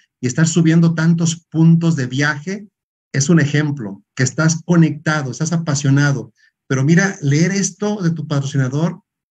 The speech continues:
y ver imágenes y fotografías dando presentaciones tú, a tu corta edad, siendo probablemente el más joven de todo el auditorio,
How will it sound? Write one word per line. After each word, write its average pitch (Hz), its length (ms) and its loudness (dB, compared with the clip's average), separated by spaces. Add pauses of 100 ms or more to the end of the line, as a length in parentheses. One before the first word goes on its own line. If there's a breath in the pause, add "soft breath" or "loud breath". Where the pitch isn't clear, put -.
(160)
y 139 140 0
ver 170 400 0
imágenes 170 580 0
y 165 60 -4
fotografías 135 520 -4
dando 160 300 -2
presentaciones 127 1000 -4
tú, 160 340 -4 (320)
a 127 100 -4
tu 147 160 -6
corta 160 340 0
edad, 139 320 0 (540)
siendo 165 400 4
probablemente 156 480 2
el 147 80 2
más 151 220 0
joven 160 340 4
de 131 140 0
todo 160 220 0
el 170 40 2
auditorio, 156 680 -2